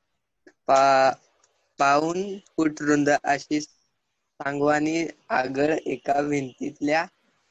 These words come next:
देवळीत आरपार जायची. ती आरपार घालून दरवाजा उघडून,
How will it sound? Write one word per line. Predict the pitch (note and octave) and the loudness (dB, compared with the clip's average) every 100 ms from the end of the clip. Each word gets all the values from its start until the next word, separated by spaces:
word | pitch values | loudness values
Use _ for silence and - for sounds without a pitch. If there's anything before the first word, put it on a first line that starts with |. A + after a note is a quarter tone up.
| _ _ | _ _
देवळीत | _ C3+ C3 C#3 D3 D3+ E3+ - _ _ _ _ _ _ _ _ | _ -8 -2 2 4 4 2 -2 _ _ _ _ _ _ _ _
आरपार | B2+ C3 C3+ - D3 - - _ _ _ | -4 -4 -2 0 0 -2 -12 _ _ _
जायची. | B2+ B2+ B2+ B2 - C#3 | 0 0 0 -6 -10 -8
ती | C#3 - D3+ D#3 | -8 -2 0 2
आरपार | D3 C#3 - C#3+ D3+ - _ _ _ _ - | 0 -2 -2 0 0 -4 _ _ _ _ -8
घालून | B2 C3+ C#3+ D3 | -4 -2 -2 0
दरवाजा | C#3 C3+ C3+ C#3 C#3 D3+ E3 _ _ _ _ _ _ _ _ _ _ _ _ _ | 2 4 4 4 2 -2 -2 _ _ _ _ _ _ _ _ _ _ _ _ _
उघडून, | C#3 C3 C#3 C#3+ D#3 F3 | -14 -6 -2 0 -2 -4